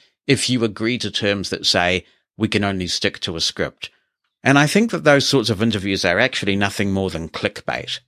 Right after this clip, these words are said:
If I tell you that I'm going to have a really significant person from the technology industry on this podcast,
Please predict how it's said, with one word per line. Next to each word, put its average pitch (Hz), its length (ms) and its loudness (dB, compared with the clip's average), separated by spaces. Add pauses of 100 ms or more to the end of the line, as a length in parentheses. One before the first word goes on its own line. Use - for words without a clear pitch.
(100)
If 110 160 -6
I 160 220 4
tell 131 420 0
you 101 360 -4 (140)
that 95 340 0
I'm 110 180 0
going 98 200 0
to 92 60 0
have 92 440 0
a 82 220 -2
really 113 260 -2
significant 104 680 0
person 90 560 -2
from 90 360 -2
the 90 100 -4
technology 92 600 -4
industry 87 600 -4
on 98 240 -2
this 90 160 -2
podcast, 82 680 -8